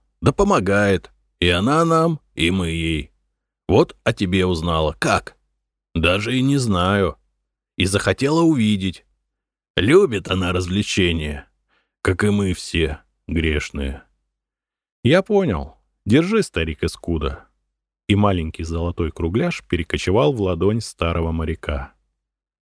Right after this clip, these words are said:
Тот обрадованно зажал его в кулаке и пошагал вместе со мной в таверну.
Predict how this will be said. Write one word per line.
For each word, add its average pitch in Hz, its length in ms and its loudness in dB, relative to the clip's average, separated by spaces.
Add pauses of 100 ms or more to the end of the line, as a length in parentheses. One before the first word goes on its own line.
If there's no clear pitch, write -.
(120)
Тот 156 260 2 (140)
обрадованно 95 640 0
зажал 90 400 0
его 78 200 -6
в - 80 -14
кулаке 165 560 -2 (320)
и - 60 -2
пошагал 131 540 0
вместе 143 340 -2
со - 160 -4
мной 82 240 -2
в - 120 -12
таверну. 76 640 -4